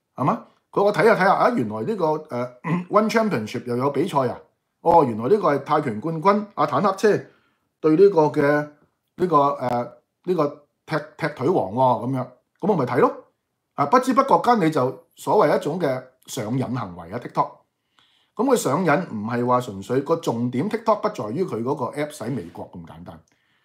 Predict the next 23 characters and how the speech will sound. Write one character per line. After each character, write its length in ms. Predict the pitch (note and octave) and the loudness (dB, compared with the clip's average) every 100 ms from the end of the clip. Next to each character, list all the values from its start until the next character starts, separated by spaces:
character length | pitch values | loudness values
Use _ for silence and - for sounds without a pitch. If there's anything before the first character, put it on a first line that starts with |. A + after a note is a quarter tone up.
| _ - | _ -10
或 80 | |
者 100 | A#2+ | -6
佢 80 | E3+ | -4
個 60 | A#2 | -6
數 220 | G#2+ G#2 | -8 -10
據 100 | G2 G2 A2+ | -10 -8 -8
安 140 | G2+ | -8
全， 160 | - - _ _ _ _ | -12 -20 _ _ _ _
而 40 | G#2+ | -12
係 80 | A2+ | -10
佢 80 | A2+ | -8
嘅 120 | G#2+ | -8
演 160 | F#2 F#2 | -8 -10
算 180 | B2 E2 | -12 -14
法。 180 | E2+ - _ _ _ - _ _ _ _ _ _ | -18 -20 _ _ _ -20 _ _ _ _ _ _
佢 100 | D#3+ | 0
個 100 | F3 | 2
演 180 | D3 A3 | 2 0
算 180 | F#3 C#3+ | 0 2
法 180 | D3 | 2
係 60 | A#2+ | 2
咩 120 | |
呢？ 60 | E3 | 0